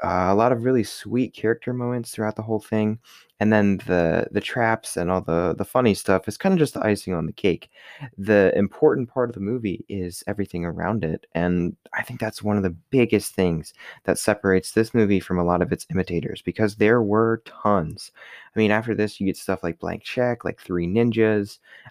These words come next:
I mean, it was ridiculous. Everybody wanted to cash in on this whole thing. And even I think the sequel gets this wrong.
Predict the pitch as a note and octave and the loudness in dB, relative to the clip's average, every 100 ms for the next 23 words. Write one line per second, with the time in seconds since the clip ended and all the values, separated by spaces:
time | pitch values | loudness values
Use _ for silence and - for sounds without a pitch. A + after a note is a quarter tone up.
0 | - G2 F2+ - _ _ _ B2 B2+ B2+ | -4 0 0 -2 _ _ _ 2 4 4
1 | A2+ C#3 C3+ E2+ E2 - - - - D3+ | 2 2 2 -2 -4 -8 -14 -6 2 6
2 | D3+ C3+ A#2+ A#2 G2 F#2+ F#2+ F#2+ G2 F#2 | 6 4 2 2 0 -4 -4 -6 -4 -4
3 | F2 E2 F2 D2+ D2+ E2+ _ - - - | -4 -6 -10 -8 -10 -10 _ -20 -20 -18
4 | - G2+ F#2+ F#2 - - A#2+ E3+ G3+ D3+ | -2 2 4 2 -2 -6 -2 2 4 4
5 | D#3+ F3+ E3 C#3 - C#3+ - C3+ - D2+ | 2 0 0 -2 -2 -6 2 2 2 -4
6 | - D#2+ D2+ - - - | -4 -6 -6 -2 -2 -2